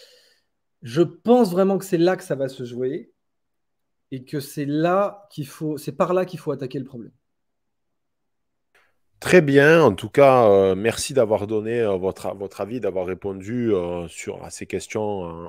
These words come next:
Speaker 2: en lien avec la religion. On va finir sur le dernier sujet, puis on passera à la F A Q parce que, euh, l'heure tourne et, euh, on, on va approcher le record de longévité, euh, euh, d'une émission, euh, le record étant détenu par Monsieur Rougeron. Euh,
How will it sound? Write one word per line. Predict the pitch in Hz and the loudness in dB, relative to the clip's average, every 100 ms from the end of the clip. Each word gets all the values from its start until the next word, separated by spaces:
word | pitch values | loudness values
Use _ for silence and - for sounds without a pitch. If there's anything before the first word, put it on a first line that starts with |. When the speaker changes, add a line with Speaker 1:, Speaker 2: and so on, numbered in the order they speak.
| - | -14
Speaker 2:
en | |
lien | 92 104 | -8 -6
avec | 95 90 | -6 -4
la | 90 | -4
religion. | 95 101 107 160 185 | -4 -4 -2 -2 -4
On | 120 | -4
va | 143 | -6
finir | - 165 165 | -6 -8 -8
sur | - 113 | -4 -2
le | |
dernier | 107 110 113 | -2 -4 -6
sujet, | 113 - 107 131 | -12 -12 -8 -8
puis | - | -8
on | 87 | -8
passera | 92 - 113 | -8 -4 -2
à | |
la | 95 90 | -2 -6
F | - | -8
A | 95 | -10
Q | - 147 | -10 -6
parce | 101 - | -6 -6
que, | - | -14
euh, | 92 _ _ _ _ - 98 | -16 _ _ _ _ -18 -12
l'heure | 98 98 - | -8 -8 -10
tourne | - 151 117 95 90 | -6 -4 -4 -4 -8
et, | 90 90 | -8 -6
euh, | 95 92 98 95 - | -6 -8 -12 -18 -20
on, | 113 101 | -16 -16
on | 101 | -16
va | 92 101 | -2 0
approcher | 98 _ 101 - | 0 _ -12 -8
le | 104 | -6
record | 95 90 92 113 107 95 | -6 -6 -6 -4 -4 -6
de | |
longévité, | 95 92 90 92 92 - 113 | -10 -12 -14 -14 -14 -6 0
euh, | 101 87 - _ _ _ - | 0 -2 -10 _ _ _ -10
euh, | 90 90 90 90 90 | -8 -6 -8 -10 -10
d'une | 90 92 | -10 -8
émission, | 92 92 - 107 107 | -8 -10 -2 0 2
euh, | 90 - - - | 0 -4 -12 -14
le | 95 | -8
record | 90 98 98 | -4 0 0
étant | 87 95 | -2 -6
détenu | 90 87 _ 98 101 | -10 -12 _ -16 -10
par | 90 85 | -8 -8
Monsieur | 85 - | -8 -6
Rougeron. | 95 92 101 113 160 - - - - - | -2 2 4 4 2 -2 -18 -20 -2 8
Euh, | 113 113 120 120 120 | 10 10 6 -2 -4